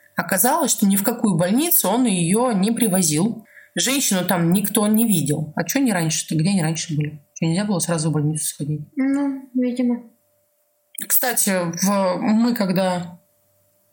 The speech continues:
Speaker 1: закончим этот подкаст, у нас вот следующий подкаст, я хочу отметить одно и то же поведение, а, милиции и полиции, которые вовремя не проверяли
Speaker 2: Мгм.
Speaker 1: слова подозреваемых.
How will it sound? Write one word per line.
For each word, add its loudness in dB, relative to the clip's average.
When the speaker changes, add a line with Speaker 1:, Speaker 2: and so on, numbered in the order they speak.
Speaker 1:
закончим 0
этот -2
подкаст, -2
у 2
нас 0
вот -2
следующий -2
подкаст, -2
я -2
хочу 0
отметить 0
одно 0
и 0
то 0
же -2
поведение, 0
а, -2
милиции 0
и -10
полиции, -2
которые -4
вовремя 0
не 2
проверяли -2
Speaker 2:
Мгм. -2
Speaker 1:
слова 0
подозреваемых. 0